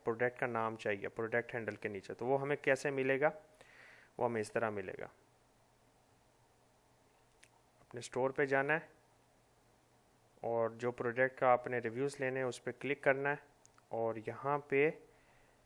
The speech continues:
या, यहाँ जैकेट तक, ठीक है, Project के slash के बाद जैकेट तक इसको copy करना है। ध्यान से देखें, बाद में miss ना हो। ठीक है, और यहाँ पे copy कर देना, for example। ठीक है,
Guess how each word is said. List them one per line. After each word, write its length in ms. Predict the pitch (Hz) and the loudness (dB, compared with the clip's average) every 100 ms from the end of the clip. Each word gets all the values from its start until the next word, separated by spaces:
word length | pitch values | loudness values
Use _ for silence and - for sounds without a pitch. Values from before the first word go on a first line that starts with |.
| _ - | _ -4
या, 500 | 113 113 113 117 120 - - _ _ - | 0 0 0 0 -2 -6 -20 _ _ -4
यहाँ 220 | 127 113 110 | 0 0 2
जैकेट 320 | 127 120 113 | 2 2 0
तक, 260 | - - - - _ - | -6 -10 -12 -20 _ -10
ठीक 120 | 131 | 0
है, 60 | 156 | 0
Project 460 | 143 123 135 135 | 2 4 4 2
के 100 | 143 | -2
slash 340 | 135 131 127 - | 0 2 2 2
के 120 | 147 | 2
बाद 200 | 143 143 | 4 4
जैकेट 340 | 117 - 127 | 2 0 0
तक 140 | 151 151 | 0 -2
इसको 200 | 131 139 | -4 -4
copy 320 | - 113 - | 0 0 0
करना 280 | 147 165 165 | 0 2 2
है। 120 | 170 - _ _ _ _ _ _ _ - _ - | -2 -6 _ _ _ _ _ _ _ -20 _ -12
ध्यान 280 | 127 120 123 | 0 4 4
से 120 | 127 | 2
देखें, 300 | 127 117 123 | -2 -2 -2
बाद 160 | 113 113 | 0 0
में 120 | 117 | -2
miss 260 | 113 107 - | -6 -8 -6
ना 60 | |
हो। 180 | 107 92 - _ | -6 -6 -10 _
ठीक 200 | - 110 | -10 -6
है, 80 | 151 - - - - - _ - | -6 -8 -20 -20 -20 -20 _ -8
और 460 | 113 110 120 135 147 - _ _ _ _ _ _ _ _ _ _ _ _ _ _ _ _ _ _ _ _ _ _ _ _ - - _ _ - - - - | -4 0 2 2 0 -6 _ _ _ _ _ _ _ _ _ _ _ _ _ _ _ _ _ _ _ _ _ _ _ _ -20 -20 _ _ -20 -20 -20 -16
यहाँ 160 | 120 113 | -8 -6
पे 140 | - | -6
copy 300 | 113 107 - | -6 -6 -8
कर 120 | 104 - | -8 -8
देना, 280 | - - | -8 -16
for 140 | - - | -12 -12
example। 380 | - - - - | -14 -18 -20 -14
ठीक 220 | 113 | -10
है, 40 | - | -8